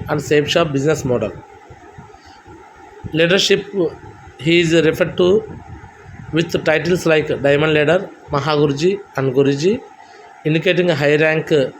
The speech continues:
in Safe Shop. And, uh, Safe Shop, uh,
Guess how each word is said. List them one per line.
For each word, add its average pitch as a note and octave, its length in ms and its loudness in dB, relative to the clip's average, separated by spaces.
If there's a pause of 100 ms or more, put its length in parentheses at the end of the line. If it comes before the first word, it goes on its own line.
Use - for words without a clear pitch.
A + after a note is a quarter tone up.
(520)
in D#3 60 0 (100)
Safe C#3+ 260 2
Shop. F3+ 160 0 (1400)
And, D#3+ 120 0
uh, C#3+ 380 4 (100)
Safe F3+ 240 2
Shop, F#3 160 4 (300)
uh, C3+ 240 0